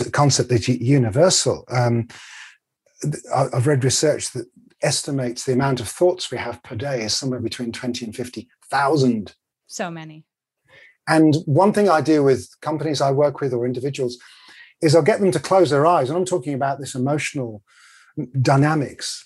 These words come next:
Speaker 1: of, of resistance, persistence, and feeling and allowing yourself to feel it. Close your eyes,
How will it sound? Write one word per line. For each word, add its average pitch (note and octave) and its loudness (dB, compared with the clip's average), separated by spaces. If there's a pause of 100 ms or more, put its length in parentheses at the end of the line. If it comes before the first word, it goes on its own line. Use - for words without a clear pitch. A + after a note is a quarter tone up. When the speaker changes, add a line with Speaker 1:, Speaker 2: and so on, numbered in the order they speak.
(120)
Speaker 1:
of, A#2 -12
of A#2 -10
resistance, A#2+ -4
persistence, B2 -8
and A#2 -8
feeling B2+ -4
and A2+ -8
allowing B2 -8
yourself A#2+ -10
to A2 -20
feel B2 -18
it. - -20 (1040)
Close G3+ 6
your F#3 8
eyes, B2 0